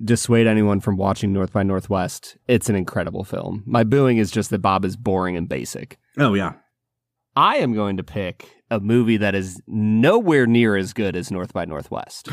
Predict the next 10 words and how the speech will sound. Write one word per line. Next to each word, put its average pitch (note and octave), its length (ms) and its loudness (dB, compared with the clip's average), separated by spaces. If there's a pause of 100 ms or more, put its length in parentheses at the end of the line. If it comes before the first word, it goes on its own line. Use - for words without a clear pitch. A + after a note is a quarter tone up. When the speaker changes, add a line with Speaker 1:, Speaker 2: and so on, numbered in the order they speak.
(120)
Speaker 2:
<laughs> - 160 -20
Speaker 1:
Well, A2 200 -2
let's D#3+ 320 0
be, D3 280 2 (380)
let's F3 300 2
be D3 220 4
very C3 460 2
clear. G#2 400 -4 (160)
Speaker 2:
Important E3+ 540 4
caveat. F#2 540 0